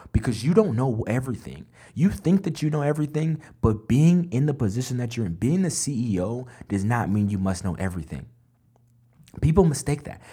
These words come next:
People think because I'm the C E O, that means I got the best ideas. That means that I know everything. That is not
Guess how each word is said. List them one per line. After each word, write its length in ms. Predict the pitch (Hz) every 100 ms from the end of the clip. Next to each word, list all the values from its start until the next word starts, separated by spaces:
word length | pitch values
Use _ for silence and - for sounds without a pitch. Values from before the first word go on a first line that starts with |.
| -
People 260 | 175 180 160
think 320 | - 131 117 - -
because 280 | 107 139 127
I'm 140 | 135
the 80 | 120
C 320 | 117 123 98
E 40 |
O, 80 | 110
that 120 | 110
means 180 | 107 98
I 60 | 92
got 160 | 82 -
the 80 |
best 280 | 67 90 -
ideas. 520 | 127 113 80 73 78 - _ -
That 100 | 101
means 140 | 107
that 80 | 95
I 80 | 90
know 140 | 87
everything. 420 | 85 78 78 69 -
That 160 | 107 117
is 140 | 85
not 500 | 87 95 104 92